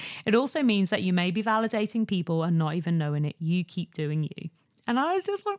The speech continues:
"No, no, oh, thank you. That was beautiful." And that was because I'd put up a post on TikTok and I was just like, "Mm, I'm gonna take that one down. I think maybe it was a bit weird." Um,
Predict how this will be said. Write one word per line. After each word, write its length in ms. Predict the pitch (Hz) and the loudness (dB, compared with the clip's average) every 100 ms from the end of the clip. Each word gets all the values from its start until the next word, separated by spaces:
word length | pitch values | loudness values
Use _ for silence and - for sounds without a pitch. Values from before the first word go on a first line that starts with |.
| 415 | -4
"No, 120 | 427 359 | -6 -6
no, 220 | 349 349 480 480 _ _ - 640 | -12 -14 -14 -20 _ _ -8 -6
oh, 140 | 605 466 762 - _ _ _ _ | -6 -6 -8 -8 _ _ _ _
thank 280 | 427 392 - | -14 -14 -12
you. 320 | - - 302 | -12 -8 -8
That 160 | 320 - | -6 -6
was 140 | 277 | -6
beautiful." 560 | 233 269 277 - - 185 - - - | -2 -2 -2 -4 -8 -8 -12 -16 -6
And 120 | 214 | 0
that 120 | 214 - | 2 0
was 100 | 185 | -4
because 320 | 202 202 175 | -4 -2 0
I'd 220 | 165 160 | 0 0
put 100 | 175 | -4
up 140 | 170 | -4
a 20 | - | -6
post 380 | - 165 - | -4 -4 -2
on 100 | 170 | -2
TikTok 460 | 160 139 - 160 - | -2 -4 -4 -4 -2
and 100 | 165 | -2
I 80 | 160 | -2
was 100 | 156 | -4
just 200 | 165 - | -8 -6
like, 180 | 151 147 | -4 -6
"Mm, 540 | - 339 349 359 349 359 370 _ _ _ - | -6 -6 -4 -4 -4 -4 -8 _ _ _ -2
I'm 140 | 262 | 0
gonna 80 | 220 | 0
take 220 | 185 160 | -2 -4
that 160 | 175 - | -2 -4
one 160 | 127 98 | -4 -6
down. 140 | - - | -8 -4
I 120 | 196 | -4
think 200 | - - | -2 -2
maybe 260 | - 101 | -4 -4
it 40 | 104 | -6
was 140 | - | -8
a 40 | - | -10
bit 140 | - | -10
weird." 260 | 92 90 - _ _ _ _ _ - | -14 -14 -16 _ _ _ _ _ -2
Um, 280 | 202 196 | 0 0